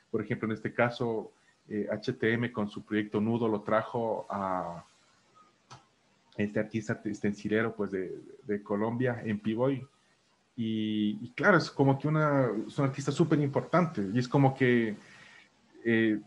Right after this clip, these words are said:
que lleguen a tu casa a compartir, acompañarle tú mismo, gestionarle paredes, apoyarle con materiales. Entonces, como que tienes que, o sea, tratar de ser así también, porque ten por seguro que cuando tú vayas a ese país o ese lugar, la persona te va a acoger, pues, de la,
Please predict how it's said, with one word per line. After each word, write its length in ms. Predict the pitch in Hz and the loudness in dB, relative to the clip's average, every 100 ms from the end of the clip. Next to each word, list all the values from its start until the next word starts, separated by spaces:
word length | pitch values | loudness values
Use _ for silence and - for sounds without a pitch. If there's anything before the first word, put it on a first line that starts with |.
| - | 2
que 80 | 127 | 6
lleguen 240 | 131 139 | 8 8
a 80 | 139 | 6
tu 140 | 131 | 2
casa 320 | - 139 139 139 | 4 4 6 2
a 80 | |
compartir, 720 | 135 120 113 - 135 139 143 123 | 2 2 0 2 6 8 8 6
acompañarle 720 | - 113 117 123 127 131 127 | 2 2 2 4 4 4 2
tú 300 | - 131 131 | 2 4 4
mismo, 340 | 131 131 127 | 4 2 2
gestionarle 500 | - 120 120 123 120 | -4 -4 2 2 2
paredes, 680 | 120 113 120 127 127 123 120 | 2 2 2 2 2 0 0
apoyarle 440 | 113 110 117 120 | -4 0 4 4
con 140 | 120 120 | 2 -2
materiales. 800 | 113 - 113 123 131 123 127 - - - | -2 -2 0 4 4 2 -4 -8 -20 -10
Entonces, 280 | - 139 135 | 4 6 6
como 300 | - 135 131 | 4 4 4
que 460 | 127 117 113 110 - - - - _ _ - | 4 6 4 0 -6 -20 -20 -20 _ _ -8
tienes 320 | - 151 160 | 6 8 8
que, 640 | 160 135 123 117 110 104 - _ - - _ - | 6 6 8 6 4 0 -4 _ -20 -20 _ -8
o 60 | |
sea, 160 | 113 117 | -4 -4
tratar 380 | - 123 143 143 | 0 2 4 4
de 100 | 143 | 2
ser 160 | 147 | 0
así 220 | 139 214 | 0 0
también, 320 | 208 208 208 156 | 2 2 2 0
porque 480 | 113 113 110 107 - - - | -2 2 2 0 -4 -14 2
ten 160 | 156 | 4
por 100 | 170 | 4
seguro 320 | 143 147 156 147 | 6 6 8 6
que 140 | 131 | 4
cuando 240 | 123 110 | 2 2
tú 240 | 117 139 139 | 2 6 8
vayas 400 | 143 135 110 120 | 10 8 6 0
a 20 | |
ese 160 | 117 123 | -2 -4
país 320 | - 120 107 | 4 4 4
o 60 | |
ese 160 | 113 131 | 2 0
lugar, 480 | 123 143 160 147 101 | 2 4 4 2 -2
la 160 | 107 107 | -4 -4
persona 320 | 104 120 113 | -4 -4 -4
te 100 | 110 | -2
va 100 | 110 | -4
a 20 | |
acoger, 340 | - 107 117 | -6 -6 -4
pues, 140 | - 101 | -2 -2
de 80 | |
la, 100 | 98 | 0